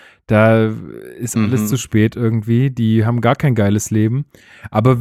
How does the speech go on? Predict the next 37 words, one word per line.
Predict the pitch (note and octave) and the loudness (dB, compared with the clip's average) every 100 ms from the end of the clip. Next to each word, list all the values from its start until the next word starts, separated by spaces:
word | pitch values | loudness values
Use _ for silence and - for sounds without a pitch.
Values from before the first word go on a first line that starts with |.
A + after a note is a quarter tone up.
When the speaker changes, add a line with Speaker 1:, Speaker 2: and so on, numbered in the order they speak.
| - | -4
Speaker 1:
aber | - A#2+ A#2+ | -2 0 2
wenn | B2+ | 0
ich | A#2+ | 0
mir | B2+ | 0
dann, | A#2+ A2+ | 2 2
weiß | B2+ C3+ | 0 0
ich | C3+ | 0
nicht, | B2 | -2
so, | - A#2+ A#2 A#2 A2 _ _ _ _ _ | -2 0 2 0 -2 _ _ _ _ _
keine | - C3 | -4 2
Ahnung, | C3 | 2
ich | C#3 | 4
war | B2+ | 0
dieses | B2 C3 C3+ | 0 -2 0
Jahr | A#2 | 0
im | |
Cottbusser | - C3+ - F3 - E3 | 0 -2 -2 -2 -2 -4
Zoo | - E3+ F3+ F#3+ _ _ _ _ | -2 0 0 -4 _ _ _ _
und, | - B2+ B2+ A#2 - | -2 0 0 -2 -4
ähm, | B2+ A#2 A2+ A2+ A#2+ | 0 2 2 0 -4
wenn | - A#2 B2 | -10 -4 -2
ich | B2 C3 | -2 0
mir | B2 | 2
da | B2 | 2
so | A#2+ | 2
die, | A#2 A#2 A2+ A2+ | 2 4 4 2
ähm, | A#2 A2 G#2+ G#2+ G#2 - _ _ _ _ - | 0 -2 -2 -2 -6 -10 _ _ _ _ -16
weiß | - A2+ | -8 -6
ich | B2+ | -4
nicht, | B2 A2 | -2 0
Nasenbären | G#2+ A#2+ B2 A#2+ B2 B2 B2 B2+ | 2 2 2 4 6 6 6 4
oder | B2 | 4
irgendwie | C3 C#3+ C3 D3 | 4 2 2 -2
angucke, | A2+ C3+ C#3+ C3 A#2 | 0 -2 -2 -6 -6
also | A#2 A#2 B2+ | -4 -2 -2
kleine | - A2 B2 D3+ | 0 2 4 2
Tiere, | - C3+ C#3 | 2 2 2